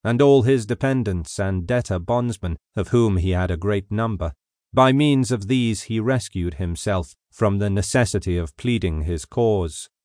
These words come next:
While the state, incensed at this act, was endeavouring to assert its right by arms, and the magistrates were mustering a large body of men from the country, Orgetorix died, and there is not wanting a suspicion,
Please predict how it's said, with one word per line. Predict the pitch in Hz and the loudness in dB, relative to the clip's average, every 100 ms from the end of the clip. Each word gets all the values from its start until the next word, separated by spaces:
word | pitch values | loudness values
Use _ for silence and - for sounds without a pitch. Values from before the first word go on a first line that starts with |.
| _ _ _ | _ _ _
While | - 147 185 | 4 4 6
the | 202 | 4
state, | 180 - 127 78 - - - | 2 2 0 0 -6 -14 -4
incensed | 127 123 156 139 101 - | 0 0 2 0 -2 -6
at | 82 | -6
this | 92 85 | -6 -6
act, | 82 92 - - - | -6 -6 -10 -20 -8
was | 90 85 | -6 -2
endeavouring | 90 107 104 110 107 | -2 -2 0 0 0
to | - | -2
assert | 92 - 107 104 | -2 0 0 0
its | 98 - | -2 -2
right | 101 104 104 - | 0 0 -2 -4
by | 87 82 | -4 -4
arms, | 110 117 123 139 - - - | -2 0 2 0 -4 -10 -4
and | 101 | 0
the | 110 | 2
magistrates | 120 107 107 - 101 113 - - | 2 2 -2 -2 -2 -2 -6 -6
were | |
mustering | 90 104 - 117 107 | -2 -2 -2 -2 -2
a | 98 | 0
large | 87 101 101 98 | 0 0 0 -2
body | - 101 98 | -2 0 0
of | 85 | -2
men | 90 104 107 | -2 -2 -2
from | 104 85 | -4 -6
the | 80 | -6
country, | - 117 120 143 131 _ - | -4 -4 -2 -2 -2 _ 2
Orgetorix | 147 127 156 - 90 80 - | 2 4 0 0 -4 -6 -8
died, | - 117 101 78 - _ _ _ | -4 -2 -2 -4 -10 _ _ _
and | 107 113 107 | -2 0 2
there | 120 | 2
is | 107 107 | 0 0
not | 127 117 - | -2 -2 -2
wanting | 123 117 107 87 | 0 0 -4 -4
a | 85 | -6
suspicion, | - 87 - 151 - 87 | -6 -10 -2 -2 0 -4